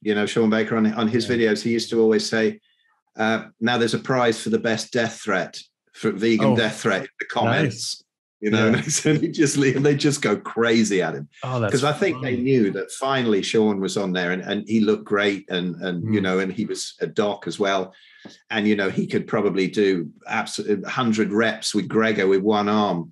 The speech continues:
Speaker 1: overhead,
Speaker 2: Yeah.
Speaker 1: you know. <laughs>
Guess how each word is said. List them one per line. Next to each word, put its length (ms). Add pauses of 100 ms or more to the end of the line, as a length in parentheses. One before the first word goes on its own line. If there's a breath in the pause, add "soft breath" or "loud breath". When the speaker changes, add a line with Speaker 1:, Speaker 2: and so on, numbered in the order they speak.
Speaker 1:
overhead, 600
Speaker 2:
Yeah. 120
Speaker 1:
you 140
know. 1000 (580)
<laughs> 220